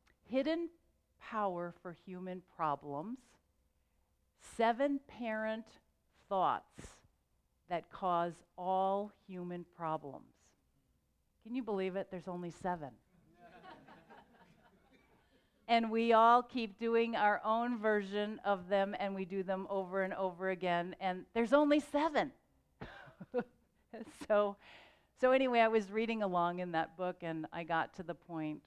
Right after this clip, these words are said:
the part where you believe that you're not enough. And I was like, "Oh, wow, that's, that's true. I don't believe that I'm enough. I have to work on that."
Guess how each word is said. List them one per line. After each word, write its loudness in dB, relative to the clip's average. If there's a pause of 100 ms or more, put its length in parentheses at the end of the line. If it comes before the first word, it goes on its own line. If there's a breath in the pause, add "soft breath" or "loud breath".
(200)
the -6
part -8
where -8 (880)
you -14
believe -4
that -2
you're -12
not -6
enough. -4 (1700)
And -12
I -6
was -12 (100)
like, -8
"Oh, -8
wow, -12 (100)
that's, -6 (720)
that's -20 (100)
true. -10 (260)
I -14
don't -10
believe -8
that -4
I'm -6
enough. -6 (1300)
I -16
have -6
to -20
work -8
on -2
that." -4